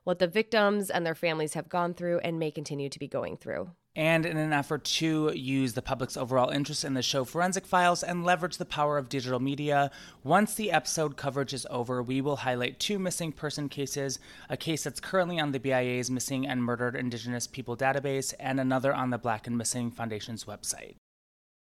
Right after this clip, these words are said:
Speaker 1: Well, excuse me while I take a generous sip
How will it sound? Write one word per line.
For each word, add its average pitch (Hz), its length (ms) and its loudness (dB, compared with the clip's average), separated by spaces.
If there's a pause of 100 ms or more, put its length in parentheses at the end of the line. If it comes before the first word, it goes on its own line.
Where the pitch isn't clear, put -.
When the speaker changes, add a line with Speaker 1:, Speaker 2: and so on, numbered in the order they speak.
(140)
Speaker 1:
Well, 233 220 8
excuse 262 560 2
me 269 260 4
while 190 200 4
I 196 120 4
take 208 220 -4
a 220 100 -2
generous 208 560 0
sip - 460 -4